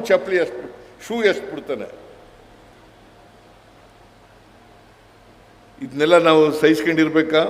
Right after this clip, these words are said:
ಆ? ಖಂಡಿಸ್ಬೇಕೋ ಬೇಡವಾ? ಖಂಡಿಸ್ಬೇಕೋ ಬೇಡ?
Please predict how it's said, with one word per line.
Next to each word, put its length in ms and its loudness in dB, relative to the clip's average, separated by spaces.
ಆ? 20 8
ಖಂಡಿಸ್ಬೇಕೋ 640 6
ಬೇಡವಾ? 300 10
ಖಂಡಿಸ್ಬೇಕೋ 600 4
ಬೇಡ? 140 12